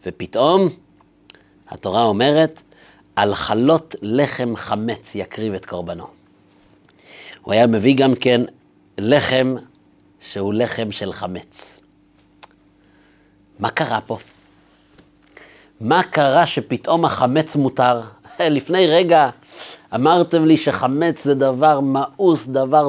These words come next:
טמא, דבר פסול, ופתאום החמץ הופך להיות חג השבועות, חג הביקורים, תביאו שתי לחם, חמץ.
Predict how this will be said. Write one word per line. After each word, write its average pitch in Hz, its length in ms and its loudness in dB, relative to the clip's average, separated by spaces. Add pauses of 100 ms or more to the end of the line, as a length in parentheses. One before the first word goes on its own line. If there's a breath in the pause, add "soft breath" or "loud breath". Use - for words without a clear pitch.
טמא, 151 420 -2
דבר 143 340 -4 (100)
פסול, 160 540 -2 (500)
ופתאום 185 840 0
החמץ 151 720 -2
הופך 143 440 -4
להיות 180 500 2 (220)
חג 135 220 -2
השבועות, 131 640 2 (600 soft breath)
חג 113 240 -2
הביקורים, 120 580 2
תביאו 123 360 -2
שתי 135 260 0
לחם, 156 440 2 (160)
חמץ. - 540 -2